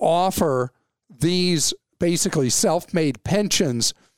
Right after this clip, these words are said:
as part of their four oh one K administration. We need Fidelity and Vanguard, the two largest players in four oh one Ks, to offer very, very ultra low cost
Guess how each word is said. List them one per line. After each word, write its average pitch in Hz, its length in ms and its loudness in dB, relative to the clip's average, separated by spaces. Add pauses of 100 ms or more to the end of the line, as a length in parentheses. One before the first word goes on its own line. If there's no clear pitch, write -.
(140)
as - 180 -2
part 175 400 0
of 147 260 0
their 135 160 0
four 160 280 0
oh 147 40 0
one 131 200 -2
K 135 240 0
administration. 117 760 -2
We 123 120 -2
need 127 240 -2
Fidelity 151 720 0
and 120 120 -2
Vanguard, 139 540 0
the 113 100 -2
two 175 200 0
largest 143 580 0
players 113 540 0 (560)
in 135 240 -2
four 160 240 2
oh 135 40 0
one 123 240 0
Ks, 110 540 0 (400)
to - 100 2
offer 147 720 0
very, 156 540 0
very 135 560 0
ultra 151 420 0
low 127 260 0
cost 156 800 0